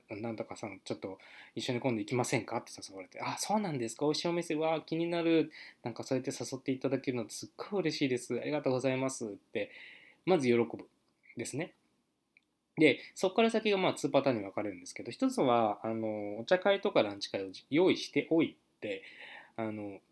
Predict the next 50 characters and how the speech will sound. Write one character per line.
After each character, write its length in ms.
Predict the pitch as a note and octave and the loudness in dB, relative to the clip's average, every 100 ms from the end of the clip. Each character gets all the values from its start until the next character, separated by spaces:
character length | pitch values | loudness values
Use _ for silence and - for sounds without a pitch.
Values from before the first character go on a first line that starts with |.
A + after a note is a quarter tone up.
| _ | _
「い 60 | - | 0
や、 60 | D#3 | 2
も 140 | E3+ | 4
う 40 | |
ぜ 180 | D#3 A3+ | 6 6
ひ 100 | G#3+ | 6
す 140 | F3 E3 | 4 2
ご 100 | E3 | 4
く 100 | C3+ | 4
行 100 | B2+ | 4
き 20 | |
た 120 | E3 | 4
い 40 | |
ん 40 | C3+ | 4
で 60 | |
す 80 | G2+ | 0
け 80 | - | -4
ど」、 80 | G#2+ | -2
結 180 | F#3+ - | -4 -2
構 100 | A#2 | -2
そ 180 | - D3+ | 4 4
う 60 | |
い 40 | D3+ | 6
う 80 | |
お 60 | D3+ | 4
誘 300 | D3 D3+ D3+ | 2 0 2
い 20 | |
ね、 140 | D#3+ E3 | 2 0
あ 120 | B2 | -2
の、 60 | |
皆 200 | B2+ C3+ | 0 0
さ 80 | C3+ | 0
ん 60 | G2+ | -4
か 100 | G2+ | -6
ら 60 | |
い 40 | G2 | -4
た 80 | - | 0
だ 80 | |
い 80 | C3 | 2
た 80 | C3+ | 2
り 80 | B2+ | 0
す 140 | - | -2
る 80 | A2+ | -6
ん 60 | G#2+ | -2
で、 100 | A#2 | -2
よ 100 | F3+ | -2
か 100 | C#4+ | -4
っ 100 | - | 2
た 100 | |
ら 80 | G#2+ | 0